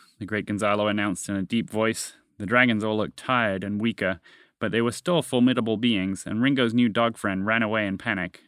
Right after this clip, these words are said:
as did some of the nearby plants. The huge blue dragon continued, "It has taken us some time and effort to find you. You must give back what is rightfully ours." "Must I?" he replied doubtfully.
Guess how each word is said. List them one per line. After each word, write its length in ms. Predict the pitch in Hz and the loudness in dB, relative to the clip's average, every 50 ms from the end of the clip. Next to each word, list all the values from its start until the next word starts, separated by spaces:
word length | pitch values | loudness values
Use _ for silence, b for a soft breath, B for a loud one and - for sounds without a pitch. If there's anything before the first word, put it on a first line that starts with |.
| - - | -6 -2
as 180 | 123 131 123 | -2 -2 0
did 200 | - 107 101 90 | -2 -4 -6 -4
some 120 | - 120 117 | -2 -2 -2
of 100 | 107 95 | 0 0
the 80 | 101 | 0
nearby 320 | 107 113 113 104 110 107 101 | 0 0 0 0 0 0 -2
plants. 560 | - - 117 123 113 95 82 80 - - - _ _ _ _ _ _ _ _ _ _ _ _ _ _ _ _ _ _ _ - | -2 -2 0 0 0 0 -2 -6 -12 -16 -20 _ _ _ _ _ _ _ _ _ _ _ _ _ _ _ _ _ _ _ -10
The 60 | - | -8
huge 360 | - - - 202 214 185 147 - | 0 2 4 6 6 4 4 2
blue 160 | 160 160 151 | 4 4 4
dragon 400 | 143 151 139 131 120 117 113 110 | 6 6 4 4 4 0 -4 -2
continued, 580 | - 123 123 120 - 139 127 113 101 101 95 - _ _ _ _ _ _ _ | 0 0 2 2 4 4 4 4 4 0 -2 -6 _ _ _ _ _ _ _
"It 100 | - 117 | 0 2
has 140 | 131 127 - | 2 0 2
taken 320 | - - 175 165 - 120 | 4 4 4 6 6 4
us 160 | 110 110 104 | 4 2 0
some 260 | - - - 151 156 160 | 0 0 2 2 2 2
time 340 | - - 151 147 147 143 | 2 2 4 4 6 6
and 120 | 143 127 - | 4 4 4
effort 340 | - 139 131 - 110 - - | 4 2 2 2 -2 -4 -4
to 80 | - | -6
find 380 | 104 - - 135 123 117 104 87 | -4 0 2 2 2 2 2 0
you. 240 | 87 87 85 76 - _ | 0 -2 -4 -6 -6 _
You 120 | 104 110 | 0 4
must 380 | 113 120 139 156 160 - - - | 4 4 4 4 2 0 0 2
give 180 | 147 147 123 | 2 2 4
back 300 | - 143 127 110 95 - | 4 4 4 4 4 2
what 120 | 110 110 110 | 0 0 0
is 80 | 101 | 0
rightfully 580 | 92 101 120 131 127 - - - 117 117 113 95 | 0 2 2 4 4 2 0 0 0 0 2 2
ours." 540 | 78 107 107 101 95 90 87 85 - - - _ _ _ _ _ _ _ _ _ _ _ _ _ _ _ _ _ _ - | 4 4 4 4 4 2 0 -4 -8 -10 -14 _ _ _ _ _ _ _ _ _ _ _ _ _ _ _ _ _ _ -2
"Must 460 | 113 113 117 117 123 117 - - - | 2 4 4 4 2 0 -2 0 0
I?" 480 | 180 196 220 240 247 254 233 180 - _ _ _ _ _ | 2 2 4 4 4 4 4 2 -2 _ _ _ _ _
he 100 | _ 120 | _ -2
replied 380 | 113 113 - - 117 110 110 | -2 -2 0 0 0 0 2
doubtfully. 600 | 110 120 117 117 - - 135 135 139 151 151 123 | 2 2 2 2 0 -2 -2 0 0 0 0 -2